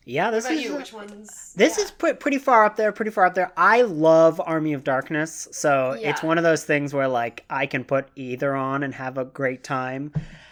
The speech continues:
Speaker 2: Yeah.
Speaker 1: Uh, I, I also love, you know, uh, I love his Western,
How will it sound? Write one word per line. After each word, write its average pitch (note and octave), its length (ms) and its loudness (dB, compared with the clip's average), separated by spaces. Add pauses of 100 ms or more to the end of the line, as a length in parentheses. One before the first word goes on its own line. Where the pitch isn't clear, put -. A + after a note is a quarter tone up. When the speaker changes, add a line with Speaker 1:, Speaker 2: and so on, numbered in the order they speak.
Speaker 2:
Yeah. - 160 -6
Speaker 1:
Uh, D#3+ 280 0 (100)
I, A3 200 2
I G#3+ 200 8
also B3+ 320 6
love, F3 680 6
you D#3+ 120 0
know, B2 280 2
uh, C#3 340 -2
I D3 40 0
love E3 180 2
his D3+ 180 -4
Western, C3 720 -4